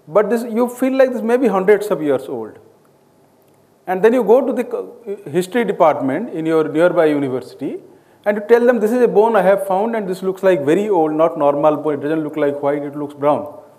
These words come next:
And that person is an expert, he can say, "Yes, it is, doesn't look like hundred, two hundred year old bone, it may be even older than that."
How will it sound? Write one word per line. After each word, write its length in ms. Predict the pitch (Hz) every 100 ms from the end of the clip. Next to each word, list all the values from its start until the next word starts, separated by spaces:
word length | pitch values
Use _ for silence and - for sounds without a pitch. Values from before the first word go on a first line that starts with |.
| - _ _ _ _ _ _ - - - 127
And 120 | 143
that 200 | 196 202
person 480 | 220 - 202 240 -
is 100 | 139
an 100 | 139
expert, 520 | 147 - - 143 220 - - - -
he 80 | 165
can 220 | 180 165
say, 280 | - 254 208
"Yes, 300 | 226 254 -
it 140 | 214
is, 160 | 240 170
doesn't 320 | 147 240 277
look 120 | 240
like 200 | 226 214
hundred, 360 | 170 165 196 202
two 100 | 175
hundred 280 | 170 185 160
year 200 | 165 165
old 340 | 165 151 135
bone, 320 | 135 170 285 - - _ _ -
it 140 | 165
may 140 | 180
be 100 | 202
even 220 | 180 190 233
older 340 | 160 160 214
than 240 | 190 160
that." 400 | 131 113 - -